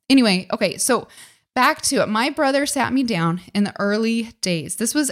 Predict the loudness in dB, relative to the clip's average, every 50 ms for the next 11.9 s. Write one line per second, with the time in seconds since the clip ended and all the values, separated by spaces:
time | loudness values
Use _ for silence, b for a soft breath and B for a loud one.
0 | -2 -2 -2 -2 -2 -2 -2 -2 0 0 -2 -2 -2 -4 -2 0 -2 -2 -2 -4
1 | -6 -6 -4 -4 -4 -4 -4 -4 -4 -4 0 0 2 2 2 0 -2 -4 -4 -2
2 | -2 0 0 -2 -2 -2 -4 -6 -6 -6 -8 -10 -12 -10 -4 0 2 2 2 2
3 | 0 -2 -4 -4 -4 -4 -4 -6 -6 -6 -6 -6 -8 -8 -8 -8 -6 -4 -2 -2
4 | 0 0 0 0 0 -2 -4 -2 0 2 2 2 2 0 -4 -8 -12 b b b
5 | b b b b b _ _ _ _ _ _ -20 -8 -2 2 2 2 2 2 -2
6 | -4 -6 -8 -10 -12 -10 -8 -6 -4 -2 -2 -2 -2 -2 -2 -2 -2 -2 -2 -4
7 | -4 -2 -2 0 0 0 0 2 2 2 2 2 2 2 2 2 2 0 -2 -2
8 | -2 -2 0 0 0 0 0 0 0 0 -2 -2 -2 -2 -2 -2 -2 0 0 0
9 | 0 0 -2 -4 -6 -6 -4 -4 -4 -4 -6 -6 -8 -8 -6 -2 -2 0 0 2
10 | 2 2 2 2 2 -2 -4 -4 -4 -4 -4 -4 -4 -4 -4 -4 -6 -6 -4 -2
11 | 0 0 0 0 0 -2 -4 -4 -6 -6 -4 -2 0 0 0 -2 -6 -6 -8